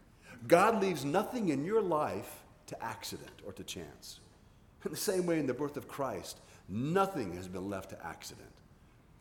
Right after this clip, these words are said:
Nothing been left to chance. God, when God sent Jesus, he was not in heaven saying, "Oh, man, I, ho-, I hope those magi, I hope they've been reading Daniel." You know, he, God wasn't panicking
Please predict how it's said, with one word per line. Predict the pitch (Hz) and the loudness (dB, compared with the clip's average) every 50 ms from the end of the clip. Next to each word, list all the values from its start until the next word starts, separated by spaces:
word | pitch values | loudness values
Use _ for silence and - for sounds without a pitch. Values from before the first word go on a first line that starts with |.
| - - - - - | -20 -20 -18 -4 2
Nothing | 160 202 220 214 208 175 143 | 8 8 8 8 8 6 6
been | 127 117 | 6 4
left | 113 101 - | 4 0 -2
to | 101 87 | -4 -8
chance. | - - 95 78 78 - - | -6 -6 -6 -8 -8 -8 4
God, | 151 - 98 202 208 220 196 - - - - - - - - | 6 8 10 10 10 8 6 4 -2 -8 -12 -14 -8 2 4
when | 151 156 | 4 6
God | 147 - 185 196 214 233 - | 8 10 10 10 10 8 6
sent | - - 196 185 185 165 113 | 6 6 6 6 4 4 2
Jesus, | 131 147 160 147 104 87 80 - | 4 4 4 4 2 -2 -4 -2
he | - 165 214 | 2 2 2
was | 226 214 220 185 151 | 6 6 6 6 8
not | 180 185 185 | 6 4 4
in | 160 | 4
heaven | 147 175 165 147 | 2 2 2 2
saying, | - - 131 117 104 - | 0 0 0 0 -2 -4
"Oh, | - - - - - - - - - - - - - - - - - - - - - | -6 -6 -6 -8 -10 -12 -16 -20 -20 -20 -20 -18 -18 -18 -18 -18 -18 -20 -20 -18 -12
man, | - 117 117 | -8 -6 -4
I, | |
ho-, | 110 120 165 - | -4 -4 -4 -2
I | - 110 | -2 -2
hope | - - - - - - | 0 2 0 0 4 4
those | 208 180 - | 4 4 4
magi, | 110 117 143 190 226 226 165 110 82 82 82 92 92 | 2 0 0 0 0 0 0 -2 -2 -2 -2 -4 -4
I | 101 | -2
hope | - 156 196 - | -2 -2 -2 -2
they've | 233 214 180 | -2 -2 0
been | 180 170 143 135 | 0 0 2 2
reading | 156 190 165 147 110 95 | 0 0 0 -2 -4 -4
Daniel." | 98 131 190 233 190 104 76 80 85 - - - - - - - - - - - - - - - - - - - - - - - - - - - - - - - - - | -2 -2 -2 -2 -4 -4 -6 -10 -12 -14 -18 -20 -20 -20 -20 -20 -20 -20 -20 -20 -20 -20 -20 -20 -20 -20 -20 -20 -20 -20 -20 -20 -20 -20 -20 -20 -20 -20 -20 -20 -8 -2
You | 127 | 2
know, | 147 160 | 4 4
he, | 170 | 4
God | 202 165 135 185 190 214 233 226 | 4 2 4 6 8 8 8 8
wasn't | 226 - 202 - - | 6 6 6 2 0
panicking | - 180 185 220 233 220 - 151 139 131 | 2 2 4 4 4 2 2 2 2 2